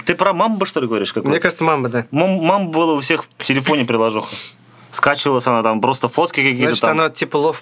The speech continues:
Speaker 2: Planet, короче, что-то такое
Speaker 1: Значит,
Speaker 2: было.
Speaker 1: это оно, оно с Майлом, с Майлом, мне кажется, было связано.
Speaker 2: Да, почему-то, кстати, они этот... Прям заполонили рынок, да?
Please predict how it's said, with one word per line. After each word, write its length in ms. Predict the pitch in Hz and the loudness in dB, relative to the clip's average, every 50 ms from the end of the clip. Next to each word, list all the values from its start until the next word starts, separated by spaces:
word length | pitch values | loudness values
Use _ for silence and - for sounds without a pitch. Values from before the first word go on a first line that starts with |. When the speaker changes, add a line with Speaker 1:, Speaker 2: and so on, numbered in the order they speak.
| - - | -6 -2
Speaker 2:
Planet, 300 | 143 135 135 175 220 220 | -2 0 0 0 -2 -2
короче, 360 | - - 175 170 156 - - | -2 -2 -2 0 -2 -2 -2
что-то 160 | - - 127 - | -2 -2 -2 -2
такое 240 | 143 139 - 143 | -2 -2 0 0
Speaker 1:
Значит, 140 | 165 127 127 | 0 0 2
Speaker 2:
было. 100 | - - | 2 2
Speaker 1:
это 120 | 165 175 190 | 2 2 2
оно, 100 | 190 185 | 2 2
оно 160 | 180 185 190 | 2 2 0
с 100 | 180 - | 0 0
Майлом, 420 | 190 208 208 196 180 151 143 147 - _ _ | 2 2 2 2 2 0 -2 -6 -10 _ _
с 160 | - 127 - 151 | -10 -6 -2 0
Майлом, 360 | 160 175 180 170 143 127 127 | 2 2 4 2 2 2 2
мне 120 | 127 120 | 0 0
кажется, 280 | 117 123 113 - - 113 | 0 0 -2 -2 -4 -4
было 180 | 110 113 110 | -2 -2 0
связано. 360 | 104 - 117 104 98 98 95 98 - | 0 0 0 0 0 -2 -6 -4 -2
Speaker 2:
Да, 300 | 127 147 151 147 123 123 - - - - - - | 0 2 2 2 0 -4 -10 -18 -18 -18 -14 -10
почему-то, 580 | - 123 - 147 151 156 143 - 147 143 135 - | -6 -4 -2 0 0 0 0 0 0 0 0 -2
кстати, 360 | - - - - 139 131 - | -4 -4 -2 -2 -2 0 0
они 160 | 139 135 139 139 | 0 0 0 0
этот... 320 | 139 139 131 135 123 - - - - - - - - - - - - - - | 0 -2 -2 -4 -6 -6 -10 -14 -14 -14 -16 -18 -20 -20 -20 -20 -20 -6 -2
Прям 300 | - 156 160 151 147 - - - 160 | 0 2 2 0 -2 -4 -10 -12 -8
заполонили 640 | 160 135 123 147 135 160 160 165 165 180 175 156 147 | -4 -2 0 0 2 2 2 2 2 2 2 2 2
рынок, 300 | 143 147 175 196 170 143 | 2 2 2 0 0 0
да? 120 | 143 170 | -2 -2